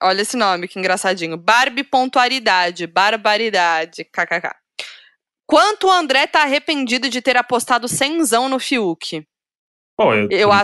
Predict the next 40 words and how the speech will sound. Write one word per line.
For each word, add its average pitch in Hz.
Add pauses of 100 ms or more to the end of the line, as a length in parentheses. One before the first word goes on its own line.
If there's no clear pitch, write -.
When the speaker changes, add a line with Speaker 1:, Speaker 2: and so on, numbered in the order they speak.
Speaker 2:
enquanto -
Speaker 1:
que -
tá 339
dando 381
a 539
volta. 190 (220)
Speaker 2:
eu, 113
por 185
enquanto, 131
tô -
ganhando, 302
né? 131 (580)
Meu 120
dinheiro 190
Speaker 1:
Eu 208
Speaker 2:
tá 147
Speaker 1:
acho 151
Speaker 2:
investido 208
lá. 202 (260)
Speaker 1:
Eu 208
acho 208
que 262
o -
Fiuk 247
tá 277
dando 262
a 311
volta, 294
hein, 240
galera? 180
Não 180
sei 180
vocês, 190
mas 226
ele 208
tá 180
vindo 226
com 302
tudo 381
aí. 427